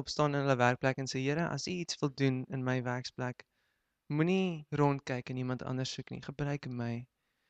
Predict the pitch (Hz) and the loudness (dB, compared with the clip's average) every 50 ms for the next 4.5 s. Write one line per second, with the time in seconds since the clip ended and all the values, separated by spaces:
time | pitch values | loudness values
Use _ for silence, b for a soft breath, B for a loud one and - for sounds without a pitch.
0 | _ _ - 135 143 147 147 160 160 143 143 - - 147 - 143 143 - - - | _ _ 2 4 6 6 6 6 6 4 4 4 4 4 4 4 4 4 2 2
1 | 147 143 - 143 135 131 131 131 - - 135 131 127 - - - - 156 156 151 | 2 2 4 4 4 4 4 2 2 0 -2 -2 -2 0 0 2 4 6 6 6
2 | 151 147 143 139 - 147 - - 139 135 127 127 127 131 127 - 135 131 147 160 | 4 2 0 0 0 -2 -2 0 0 2 2 2 2 2 0 -2 -2 0 0 0
3 | 165 165 160 - - - 180 180 175 160 156 131 131 127 131 135 135 - 143 139 | 0 0 -2 -4 -4 -4 -2 -2 -2 -2 -2 0 0 0 0 0 -2 -2 -2 -2
4 | 135 131 131 131 127 123 120 120 - - | 0 0 0 0 0 -2 -2 -2 -4 -8